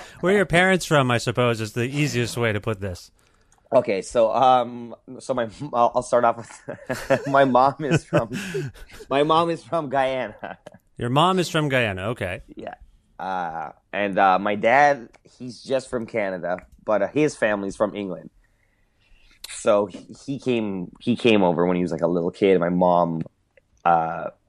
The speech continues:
Speaker 2: came to Canada when she was maybe, like, eighteen or something like that. Um, and what I mean by weird is, like, so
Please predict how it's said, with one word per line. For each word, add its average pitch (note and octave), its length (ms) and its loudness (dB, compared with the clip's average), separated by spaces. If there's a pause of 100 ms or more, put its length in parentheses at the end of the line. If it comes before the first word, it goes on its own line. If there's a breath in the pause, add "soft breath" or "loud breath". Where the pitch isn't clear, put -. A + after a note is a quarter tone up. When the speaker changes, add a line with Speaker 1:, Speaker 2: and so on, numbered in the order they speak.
(460)
Speaker 2:
came G#2+ 280 -2
to F2+ 180 0 (320)
Canada G2+ 500 2
when G2 140 -2
she F#2 140 -8
was F2 100 -2
maybe, F#2 280 -4
like, E2+ 200 -2
eighteen B2 680 -2
or A#2 80 -4
something A#2+ 380 -4
like A2+ 180 -4
that. A#2 280 2 (640 loud breath)
Um, F#2 680 2
and C#3+ 180 4
what D#3+ 120 6
I C3 280 2
mean C#3+ 220 -8
by C3+ 120 0
weird B2+ 400 -4
is, G#2 160 -6
like, G2 160 -4
so G2 380 -2